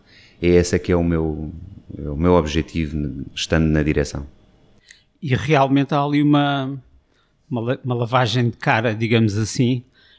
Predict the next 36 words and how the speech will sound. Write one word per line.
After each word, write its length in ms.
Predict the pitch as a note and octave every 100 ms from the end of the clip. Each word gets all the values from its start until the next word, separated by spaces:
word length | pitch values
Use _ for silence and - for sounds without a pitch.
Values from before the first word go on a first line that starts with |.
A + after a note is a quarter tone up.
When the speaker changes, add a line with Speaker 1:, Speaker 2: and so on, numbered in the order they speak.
| _
Speaker 2:
e 60 | -
de 100 | -
conteúdo 760 | - B2+ - C3+ C#3 C#3 C#3 -
em 100 | D3
relação 420 | A#2 B2 - C3 A2+
à 80 | G#2+
página 460 | A#2 G#2+ A#2 A2+
da 120 | A2+
internet, 580 | A2+ B2 A2+ B2+ C3+ - _ - - _ _
que 220 | - C#3+
é 80 | C#3
perfeitamente 680 | - - D3+ D3+ D3+ C#3+
notório 440 | F3 - F3+ F3 F3+
para 160 | D3+
quem 440 | B2 B2 B2 A#2+ B2
está 300 | - - C3
de 100 | -
fora, 400 | D3+ C#3+ F3 - _ _ _ -
viu 320 | A2+ B2+ C3+
a 60 | C3
página 440 | C#3+ A#2+ B2+ C3+
anterior 420 | C3 B2+ D3 D3
e 80 | B2+
vê 200 | A2+ A#2+
a 60 | A#2
nova, 480 | B2+ D3 E3 G3 - _ _ _ _ _
e 220 | B2+ A2
vê 280 | G2+ A#2 A#2
que 120 | A2+ -
realmente 520 | B2+ A#2+ B2+ B2+ D3
há, 360 | C3+ C3+ C#3 -
há 160 | C#3
inovação 720 | C#3 C3+ C3 C#3 - D3 D3+ E3
e 160 | C#3+
há 480 | B2+ A2+ A2 A#2 B2+ - _ _ _ _
atualização. 1080 | C3 - C3 B2+ C3 B2+ - C3+ C3 D3